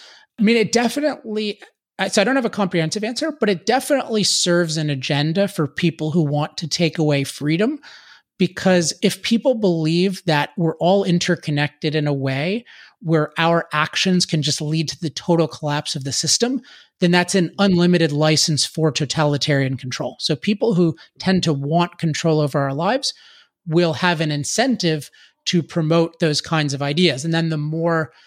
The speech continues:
you know, certainly I think the more government, those people have power to determine the ideas of the society, which happens with government-controlled education, government-controlled science,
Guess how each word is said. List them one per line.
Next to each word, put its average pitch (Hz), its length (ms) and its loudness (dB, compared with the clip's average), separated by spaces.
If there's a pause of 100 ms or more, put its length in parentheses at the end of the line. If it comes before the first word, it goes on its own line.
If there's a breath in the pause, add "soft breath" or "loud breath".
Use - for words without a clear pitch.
(260 soft breath)
you 185 60 2
know, 175 60 4
certainly 180 340 2
I 156 40 0
think 151 140 -6
the 156 60 0
more 156 280 -2
government, 151 800 -2
those 175 180 2
people 165 380 -2
have 151 360 -2
power 156 340 2
to - 120 -4
determine 151 460 -2
the 139 120 0
ideas 139 440 -2
of 175 80 -4
the 190 80 0
society, 220 420 0
which 180 180 0
happens 143 380 -2
with - 140 -4
government-controlled 143 720 -2
education, 165 560 -2
government-controlled 135 520 -8
science, 175 300 0